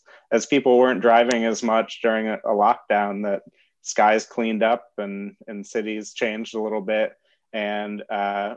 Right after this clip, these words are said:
we, we were inspired by the work that a lot of our team did. Our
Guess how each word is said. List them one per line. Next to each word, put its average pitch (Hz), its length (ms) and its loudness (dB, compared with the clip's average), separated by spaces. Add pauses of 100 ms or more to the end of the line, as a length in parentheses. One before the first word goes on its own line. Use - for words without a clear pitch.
we, 110 500 -8
we 117 200 -4
were 117 200 -2
inspired 120 540 2
by 113 160 2
the 110 80 -2
work 107 340 -4
that 110 120 0
a 107 40 -2
lot 107 180 0
of 107 100 -6
our 107 120 0
team 107 360 -8
did. 107 340 -4 (120)
Our 101 360 -4